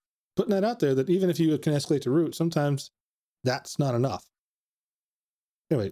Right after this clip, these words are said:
I'm talking about a system where I control and I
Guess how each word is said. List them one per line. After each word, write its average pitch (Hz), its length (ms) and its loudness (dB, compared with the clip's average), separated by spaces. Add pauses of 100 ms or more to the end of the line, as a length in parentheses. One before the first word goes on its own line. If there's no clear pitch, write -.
(120)
I'm 202 140 0
talking 202 200 0
about 180 180 2
a 143 40 2
system 135 460 -2
where 127 300 0
I 147 160 0
control 110 520 -2 (400)
and 123 540 2
I 127 460 0